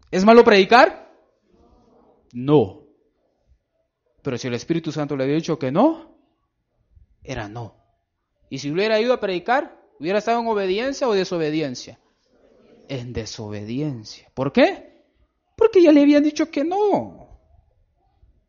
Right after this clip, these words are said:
Entonces, hermano, no-, lo que nosotros hagamos, si Dios te lo dijo, hazlo, hermano, hazlo. Pero si Dios no nos ha dicho,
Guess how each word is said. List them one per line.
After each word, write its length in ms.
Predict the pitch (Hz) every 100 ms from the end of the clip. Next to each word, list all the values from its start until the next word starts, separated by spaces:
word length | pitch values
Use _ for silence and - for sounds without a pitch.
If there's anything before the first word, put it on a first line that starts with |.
| _ _ _ _ _ _ -
Entonces, 300 | 123 208 269
hermano, 420 | 214 190 220 269
no-, 220 | 190 156
lo 240 | 131 156
que 120 | 147 151
nosotros 440 | 143 151 185 220
hagamos, 760 | 262 196 135 165 247 247 - _ _ _ _ _ _ _ _
si 260 | - - 139
Dios 280 | 143 202 -
te 100 | 208
lo 120 | 170
dijo, 320 | 202 262 233
hazlo, 560 | 151 165 226 - 143 120
hermano, 460 | 113 107 104 101 -
hazlo. 580 | 117 170 156 113 123 _ _ _ _ _ _ _ _
Pero 200 | - 156
si 200 | 127 127
Dios 300 | 123 156 190
no 120 | 190
nos 240 | 190 180 165
ha 80 | 147
dicho, 540 | 165 208 233 262 _